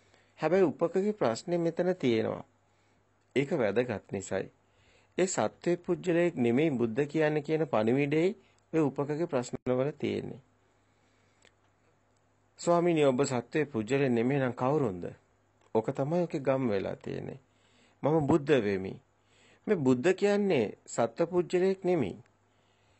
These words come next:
අපි ගාව මේ ඉන්ද්‍රිය ගෝචර මනස තුලයි සත්වේ පුජ්‍යලයක් හටගෙන තියෙන්නේ. ආත්ම සංඥාවක් තියෙන්නේ. ඒ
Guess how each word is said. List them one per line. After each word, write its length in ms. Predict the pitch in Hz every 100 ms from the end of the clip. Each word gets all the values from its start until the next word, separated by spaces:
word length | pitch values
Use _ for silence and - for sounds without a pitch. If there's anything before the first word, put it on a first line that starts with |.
| _ _ _ _ _ _ _ _ - _ _ _ _ -
අපි 200 | 123 - 170
ගාව 360 | 185 185 190 214 185 104 - _ - _ _ _ -
මේ 240 | 135 165 147
ඉන්ද්‍රිය 500 | 123 127 147 165 202 202
ගෝචර 560 | 139 110 113 113 156 160 165 113 - _ _ _ _ _ -
මනස 380 | 113 110 143 160 170
තුලයි 440 | 170 165 170 147
සත්වේ 560 | 127 120 - 165 - 147
පුජ්‍යලයක් 560 | - 117 110 113 110 -
හටගෙන 440 | 104 107 98 95
තියෙන්නේ. 480 | - 104 101 98 - _ _ _ _ _ -
ආත්ම 300 | 117 143 -
සංඥාවක් 640 | 127 110 104 98 92 95 -
තියෙන්නේ. 500 | - 98 92 92 147 _ _ _ _ _ _ _ _ _ _ _ -
ඒ 420 | 117 113 110 107